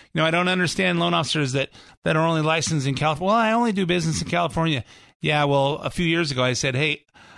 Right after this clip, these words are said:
I see people, uh, I see, I see the writing on the wall. People are, are, uh, you know, are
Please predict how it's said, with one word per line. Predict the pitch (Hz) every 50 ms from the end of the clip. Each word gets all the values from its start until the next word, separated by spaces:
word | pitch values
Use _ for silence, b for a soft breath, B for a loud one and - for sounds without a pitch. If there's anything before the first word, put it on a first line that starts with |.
| B B
I | B 147 147
see | 123 - - 175 170
people, | 156 - 170 165 135 151 143 135
uh, | 135 156 165 -
I | 147 156 143
see, | - - 175 165 160 160 - - -
I | - 170
see | - - 190 185
the | 165 160
writing | 143 147 151 156 156 156 151
on | 147 143
the | 139
wall. | 135 143 147 147 135
People | - 143 143 135 - 131
are, | 127 127 113 B B B B B B B
are, | 135 131 127 120 117 117
uh, | 113 113 110 110 110 113 123
you | 127 127
know, | 127 123 120 139 -
are | 151 147 135 127 127 127